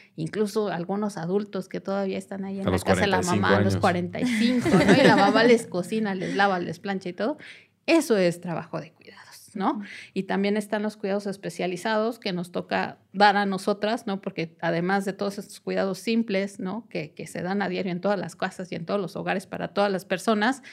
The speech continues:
Speaker 1: pues a nosotras también nos toca aspirar, nebulizar, este, trasladar de la silla a la cama, de la cama a la silla, este, preparar dieta especial en algunos casos, medicar, un chorro de cosas más, ¿no?
Speaker 3: Claro.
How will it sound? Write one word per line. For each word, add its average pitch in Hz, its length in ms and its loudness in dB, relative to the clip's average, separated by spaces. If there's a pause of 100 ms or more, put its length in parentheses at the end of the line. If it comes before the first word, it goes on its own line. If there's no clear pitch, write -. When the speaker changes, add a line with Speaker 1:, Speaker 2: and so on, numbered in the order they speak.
(320)
Speaker 1:
pues 180 160 -4
a 175 60 -2
nosotras 196 420 -4
también 180 220 -8
nos 180 100 -8
toca 180 220 -6
aspirar, 165 420 -6
nebulizar, 170 720 -4 (340)
este, 180 320 -4
trasladar 175 560 0
de 180 80 -6
la 170 160 -6
silla 175 580 -4
a 156 60 -6
la 165 220 -6
cama, 175 260 -4
de 170 80 -4
la 160 200 -6
cama 170 240 -6
a - 20 -6
la 151 160 -8
silla, 170 440 -4 (300)
este, 175 300 -6
preparar 165 500 -4
dieta 165 460 -6
especial 170 840 0
en 160 160 -4
algunos 156 460 -8
casos, 165 400 -6
medicar, 165 720 -4 (460)
un 311 180 0
chorro 180 240 -6
de 156 80 -18
cosas - 360 -14
más, - 340 -20
¿no? 202 120 -2
Speaker 3:
Claro. 190 300 -10